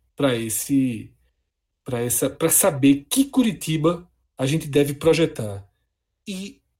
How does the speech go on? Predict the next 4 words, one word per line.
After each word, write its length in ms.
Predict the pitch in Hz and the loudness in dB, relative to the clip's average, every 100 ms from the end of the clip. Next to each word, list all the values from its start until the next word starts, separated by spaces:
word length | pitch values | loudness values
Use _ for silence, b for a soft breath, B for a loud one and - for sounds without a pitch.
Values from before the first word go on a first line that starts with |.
| _ _ _ _ _ _ _ _ | _ _ _ _ _ _ _ _
numa 380 | - 185 185 170 - _ | -6 -2 0 -2 -6 _
consequência 640 | 190 - - - 156 147 | -4 0 0 0 -2 -2
direta 460 | 170 156 160 165 147 | 0 2 4 2 -2
disso, 580 | 127 170 - - 107 | -4 -4 -4 -6 -10